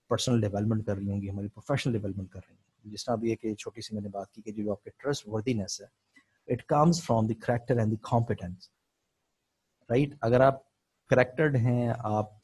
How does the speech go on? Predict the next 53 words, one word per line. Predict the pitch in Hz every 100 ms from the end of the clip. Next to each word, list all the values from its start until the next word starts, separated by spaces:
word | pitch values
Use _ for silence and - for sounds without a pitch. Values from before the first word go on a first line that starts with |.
| -
honest | 120 143 143 -
हैं, | 117 110
लेकिन | 110 107 113
competent | 120 120 139 139
नहीं | 127 123 123
हैं, | 120 113 110
तो | 117
भी | 113 113
trustworthiness | 117 113 113 104 104 101 101
नहीं | 101
आएगी, | 92 90 _ _ _ _ _ _ _ _ _ _ -
right? | 117 113
आप | 117 -
competent | 127 143 139 131 113
हैं | 117 113
और | 110 104 - 113
otherwise | 117 123 117 107
वो | 104 104
दूसरी | 104 101 107 123
चीज़ | 117 110
आप | 107
fulfill | - 107 - 107
नहीं | 113
कर | 107
रहे, | 107
तो | 113
भी | 127
ट्रस्टवर्थीनेस | - 113 - 101 104 107 104 101
नहीं | 98
है। | 98 _ _ _ _ _
खैर, | 139 139 - 120
ये | 110
एक | - -
लंबा | 104 107
topic | 104 101 101
है, | 98
हम | 101
किसी | 101 104 104
और |
time | 104 107
में | 110
discuss | 104 - -
करेंगे, | 120 123
लेकिन | 117 117
फिलहाल | - 135 117 110
के | 107
लिए | 107
आप | 101
अपने | 98 - 107
ज़हन | 104
में | 104
इतना | 101 113
रखें | 104 123